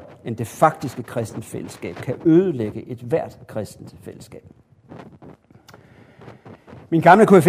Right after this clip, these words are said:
S-kollega Niels Jørgen Fogh sagde engang, Kun den, der har lært at elske Jesus, kan bære skuffelserne fra hans folk. Og Niels Jørgen sagde det i en situation, mens han var studentersekretær her i Aarhus, hvor han, øh,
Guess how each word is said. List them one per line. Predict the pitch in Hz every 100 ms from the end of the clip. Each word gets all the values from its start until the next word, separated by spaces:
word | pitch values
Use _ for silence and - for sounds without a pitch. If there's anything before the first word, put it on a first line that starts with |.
| 190
S-kollega | 190 196 170 151
Niels | 151 135
Jørgen | 135 120
Fogh | - 185 185 123 - - - - - - -
sagde | 170 160
engang, | 135 131 - - _ _ - - - -
Kun | - 190 180
den, | 175 165
der | 165
har | 147
lært | 135 135
at | 151
elske | - 135 - 147 113
Jesus, | 120 - 123 - - - - - _ _ _ -
kan |
bære | 120 113 113 123
skuffelserne | - 120 117 127 113 95 87 _ _
fra | -
hans | 90 85
folk. | - 101 - _ _ _ _ _ _ _ _ _ - - - - - - - - - - _
Og | - 127 120 123
Niels | 127
Jørgen | 165 165
sagde | 160 170
det | 170
i |
en | 131
situation, | 113 123 113 143 147 135
mens | 143 123
han | 135
var |
studentersekretær | 113 139 147 127 127 113 127
her | 135
i | 139
Aarhus, | 131 135 147 131 - -
hvor | 127 110
han, | 101 120 113 113
øh, | 110 104